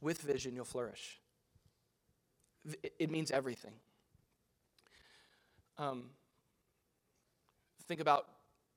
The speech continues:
y-, y-, your, your calling to lead in the workplace and a vision for that. Think about a vision for, uh, what you're doing as a parent. Think about it 'cause you need to know it, 'cause you gotta look at it. When you don't have vision, it's amazing when you don't have vision,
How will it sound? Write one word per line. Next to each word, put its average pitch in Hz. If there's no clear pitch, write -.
y-, 143
y-, 156
your, 143
your 135
calling 135
to -
lead 127
in 123
the 123
workplace 117
and 120
a 117
vision 113
for 113
that. 120
Think 156
about 143
a 143
vision 139
for, 127
uh, 143
what 151
you're 151
doing 139
as 127
a 120
parent. 123
Think 180
about 139
it 131
'cause 127
you 131
need 143
to 135
know 135
it, 127
'cause 131
you 131
gotta 127
look 135
at 117
it. -
When 170
you 185
don't 202
have 233
vision, 147
it's 165
amazing 220
when 185
you 156
don't 143
have 139
vision, 135